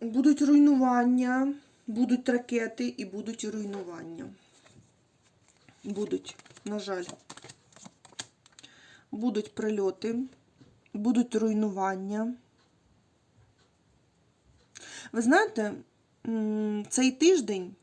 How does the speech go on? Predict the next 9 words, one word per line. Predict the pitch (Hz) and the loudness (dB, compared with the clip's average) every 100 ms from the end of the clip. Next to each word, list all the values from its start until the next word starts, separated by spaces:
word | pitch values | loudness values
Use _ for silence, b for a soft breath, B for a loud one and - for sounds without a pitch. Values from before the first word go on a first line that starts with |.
| _ _ | _ _
<laughs> | 196 240 | -2 2
я | 220 233 247 | 2 2 -4
б | 208 | -2
вам | 226 220 | -2 -2
взагалі | 208 220 220 196 | -4 -4 -4 -6
порекомендувала, | - 196 190 202 208 196 196 214 254 240 185 190 _ _ _ _ _ _ _ _ _ _ - b b b b b b b | -8 -8 -6 -8 -6 -8 -8 0 0 0 -2 -8 _ _ _ _ _ _ _ _ _ _ -20 b b b b b b b
от | - 208 | -8 -6
знаєте, | 196 240 240 240 | 0 2 2 0
як, | 202 202 - - | -4 -4 -8 -20